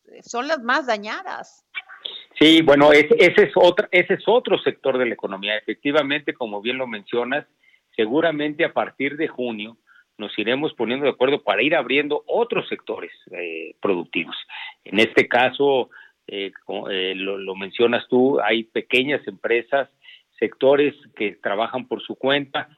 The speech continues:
Speaker 2: o sectores informales que sin duda su capacidad de aguantar sin actividad económica es muchísimo menor que la de muchos otros sectores. Entonces,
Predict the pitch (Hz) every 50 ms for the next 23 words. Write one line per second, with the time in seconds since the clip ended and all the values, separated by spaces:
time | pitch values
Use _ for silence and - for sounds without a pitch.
0 | _ - 123 107 - 123 - - - 160 185 180 - - 139 110 - 120 110 104
1 | 92 117 123 131 135 160 165 - _ _ - - - - _ _ _ _ - 120
2 | 107 113 110 110 - 120 117 117 120 135 147 156 156 170 175 185 185 - - -
3 | 107 - - - - - - - - - 117 110 - - 117 110 120 139 160 165
4 | 180 175 147 139 135 120 113 - - 123 127 131 135 127 _ _ _ _ _ _
5 | _ _ _ - - 117 113 110 107 _ - 113 107 113 123 147 165 156 - 151
6 | 135 113 123 143 147 - - 139 139 139 - - - 123 123 143 143 127 - -
7 | 120 - - 113 110 104 101 98 101 104 104 113 139 170 202 202 - 151 127 107
8 | 98 95 95 95 95 104 113 110 - 110 - - 107 - - 95 - - 92 -
9 | - - 87 85 - - _ _ _ - - - - - _ _ _ - 123 117
10 | 113 - 151 -